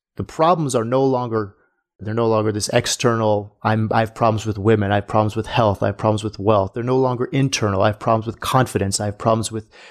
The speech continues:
you know, managing my emotions or feeling love for people or, you know, having this psychological shift back and forth between, you know,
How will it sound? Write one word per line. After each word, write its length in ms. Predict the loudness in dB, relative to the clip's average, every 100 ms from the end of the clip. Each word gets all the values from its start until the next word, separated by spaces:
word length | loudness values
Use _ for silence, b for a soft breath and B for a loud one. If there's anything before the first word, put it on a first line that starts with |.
| B -6
you 100 | -2
know, 240 | 0 0
managing 380 | 2 2 2 -2
my 160 | -2 0
emotions 540 | 2 2 2 -2 -4
or 100 | -6
feeling 560 | -2 0 2 0 -4 -10
love 440 | -6 0 0 0 -4
for 180 | -6 -6
people 500 | -6 -10 -2 0 2
or, 360 | 2 0 -2 B B B B
you 80 | -2
know, 160 | 0 2
having 320 | 2 2 0
this 120 | 0
psychological 1200 | 0 -2 -2 2 0 0 -8 -2 2 0 0 -2
shift 400 | 0 2 2 0
back 220 | 0 0
and 100 | -2
forth 380 | -6 0 0 0
between, 540 | -4 -4 0 0 -2 -8 B B B B B
you 100 | -6
know, 300 | -2 -2 -4